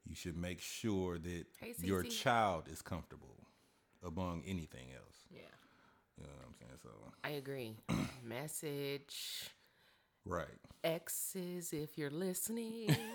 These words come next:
Speaker 1: <laughs>
Speaker 2: can you take this message and digest it, please?
Speaker 1: Man, yes.
Speaker 2: Thank you.
Speaker 1: Take care of these kids. Don't even care about none of the drama that you went through with the person, whatever.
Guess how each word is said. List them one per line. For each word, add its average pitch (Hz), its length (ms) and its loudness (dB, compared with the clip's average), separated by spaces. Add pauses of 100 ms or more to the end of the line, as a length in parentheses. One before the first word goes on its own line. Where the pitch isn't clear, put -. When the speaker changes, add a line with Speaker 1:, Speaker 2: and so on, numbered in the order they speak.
Speaker 1:
<laughs> 156 240 4
Speaker 2:
can 123 420 4
you 185 360 -2
take 139 280 -4
this - 180 0
message 220 760 -2
and 139 160 -6
digest 131 600 -10
it, 214 460 -12
please? - 100 -4
Speaker 1:
Man, 98 220 4 (500)
yes. 85 380 -2 (340)
Speaker 2:
Thank 277 180 -12
you. - 40 -14
Speaker 1:
Take 131 180 2
care 95 220 2
of 82 60 0
these 80 160 -6
kids. 87 520 -2
Don't 107 300 4
even 92 200 4
care 110 260 2
about 101 440 2 (120)
none 110 200 6
of 104 100 4
the 98 100 4
drama 104 420 4
that 95 220 0
you 104 120 0
went 101 220 2
through 104 220 4
with 101 240 4
the 98 240 4 (640)
person, 104 460 6
whatever. 95 580 4